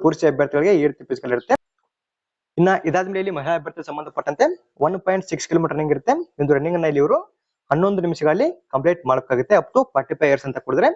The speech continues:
ಅಂದ್ರೆ ನಲವತ್ತೈದು ವರ್ಷದ ಒಳಗಿರ್ತಕ್ಕಂಥ ಅಭ್ಯರ್ಥಿಗಳ ಇಲ್ಲಿ ಹನ್ನೊಂದು ನಿಮಿಷಗಳಲ್ಲಿ ಒಂದು ರನ್ನಿಂಗ್ ನಲ್ಲಿ ಇವರು ಕಂಪ್ಲೀಟ್ ಮಾಡಬೇಕಾಗುತ್ತೆ.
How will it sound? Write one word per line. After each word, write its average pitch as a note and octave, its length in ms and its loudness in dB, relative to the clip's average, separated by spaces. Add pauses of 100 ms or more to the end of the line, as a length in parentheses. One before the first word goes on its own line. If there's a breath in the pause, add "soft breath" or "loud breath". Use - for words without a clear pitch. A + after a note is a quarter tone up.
(420)
ಅಂದ್ರೆ D3+ 200 2
ನಲವತ್ತೈದು E3+ 480 2
ವರ್ಷದ D#3 300 0
ಒಳಗಿರ್ತಕ್ಕಂಥ C#3 600 -6
ಅಭ್ಯರ್ಥಿಗಳ C3+ 340 0 (300)
ಇಲ್ಲಿ A#3+ 140 4 (240)
ಹನ್ನೊಂದು D#3+ 300 2
ನಿಮಿಷಗಳಲ್ಲಿ D3+ 420 0
ಒಂದು C#3+ 140 -4
ರನ್ನಿಂಗ್ C#3+ 240 -6
ನಲ್ಲಿ C3+ 180 -2
ಇವರು C#4+ 140 2 (480)
ಕಂಪ್ಲೀಟ್ D3+ 300 0 (100)
ಮಾಡಬೇಕಾಗುತ್ತೆ. B2 480 0